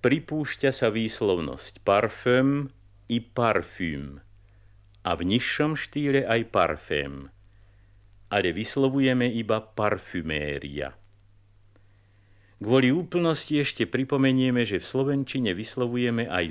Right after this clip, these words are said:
zvuk e. Je to samohláskový zvuk, vlastne samohláska. Vyslovujeme ho napríklad vtedy, keď vymenúvame hlásky. Hovoríme A, B, C,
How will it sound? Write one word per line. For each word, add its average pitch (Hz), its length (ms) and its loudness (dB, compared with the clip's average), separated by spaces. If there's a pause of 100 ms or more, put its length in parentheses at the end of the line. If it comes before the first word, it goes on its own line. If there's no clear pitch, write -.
(140)
zvuk 110 300 -6 (680)
e. 95 220 0 (1040)
Je 120 160 2
to 127 160 0
samohláskový 78 1300 -2
zvuk, 73 480 -12 (160)
vlastne 123 640 -2
samohláska. 73 960 -6 (800)
Vyslovujeme 127 720 2
ho 120 160 2
napríklad 110 640 -4
vtedy, 92 480 -6 (560)
keď 95 240 -2
vymenúvame 110 720 2
hlásky. 87 800 -2 (400)
Hovoríme 95 760 2 (420)
A, 107 640 2
B, 85 240 -6 (560)
C, - 160 -12